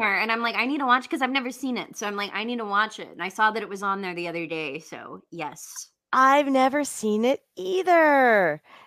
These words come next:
Speaker 2: And I've
Speaker 1: Oh.
Speaker 2: been dying to, but I don't have cable or anything. And those are, were cable shows, and I don't have Netflix, so I don't even know if it's on there or not.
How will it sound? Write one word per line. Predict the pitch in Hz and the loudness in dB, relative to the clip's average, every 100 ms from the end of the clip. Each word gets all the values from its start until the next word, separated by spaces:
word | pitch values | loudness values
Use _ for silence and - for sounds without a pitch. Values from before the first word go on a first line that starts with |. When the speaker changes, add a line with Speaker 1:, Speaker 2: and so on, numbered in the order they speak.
| 269 247 | -6 0
Speaker 2:
And | 226 | 2
I've | 220 | 2
Speaker 1:
Oh. | 233 | 2
Speaker 2:
been | 233 | 2
dying | 240 262 269 269 | 4 4 2 -2
to, | - 269 | -4 -4
but | 233 214 | -2 -2
I | 202 | 0
don't | 202 220 220 | 0 0 0
have | 226 226 214 208 196 - _ _ _ _ _ _ _ | -2 0 2 0 -4 -18 _ _ _ _ _ _ _
cable | 269 269 247 254 | -2 0 2 4
or | 247 240 208 | 4 4 2
anything. | 208 220 214 - 208 208 208 _ _ _ | 0 -4 -4 -6 -4 -4 -8 _ _ _
And | - 202 | -4 -2
those | 196 190 | -2 -4
are, | 190 | -6
were | 190 170 - | -4 -6 -4
cable | 247 226 214 214 | 0 0 0 -2
shows, | 208 214 202 202 202 196 180 | -2 2 2 2 0 -2 -2
and | 175 175 | -2 0
I | 170 | 0
don't | 180 180 | 0 2
have | 170 170 | 0 0
Netflix, | 208 220 - 208 202 | 0 0 0 -4 -4
so | 175 | -2
I | |
don't | 175 175 | -2 0
even | 170 170 | 0 2
know | 175 | 2
if | 170 | 0
it's | 160 | 2
on | 175 175 | 2 4
there | 196 208 | 2 2
or | 208 | 2
not. | 208 208 | 4 4